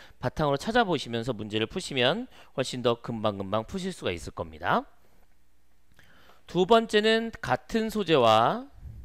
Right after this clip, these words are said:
같은 주제를 이용해서 푸는 방법이 있겠죠. 무슨 말이냐면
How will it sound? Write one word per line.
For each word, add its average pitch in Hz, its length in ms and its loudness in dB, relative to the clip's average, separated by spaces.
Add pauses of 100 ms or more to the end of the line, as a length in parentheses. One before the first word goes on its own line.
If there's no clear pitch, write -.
(1300)
같은 220 640 -4 (960)
주제를 156 640 2
이용해서 143 480 0
푸는 208 300 -4
방법이 104 380 -2
있겠죠. 98 640 -6 (760)
무슨 160 180 0
말이냐면 151 680 2